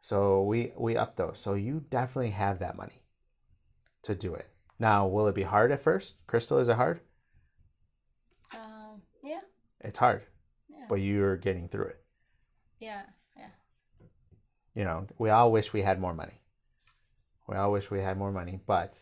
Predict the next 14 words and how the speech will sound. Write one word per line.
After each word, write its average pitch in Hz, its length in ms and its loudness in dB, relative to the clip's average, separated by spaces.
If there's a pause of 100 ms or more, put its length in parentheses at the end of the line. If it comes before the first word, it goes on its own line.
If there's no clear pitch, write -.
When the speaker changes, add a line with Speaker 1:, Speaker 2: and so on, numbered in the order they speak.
(440)
Speaker 1:
that's 92 240 -10
what, 98 220 -4 (320)
that's 101 220 -12
what 92 80 -2
hard 95 200 -2
work 95 220 -2
is 90 100 -6
for. - 340 -14
That's 104 200 -12
what 98 80 -8
patience 95 400 -10
is 92 120 -20
for. - 260 -12 (760)
Okay? 90 200 -10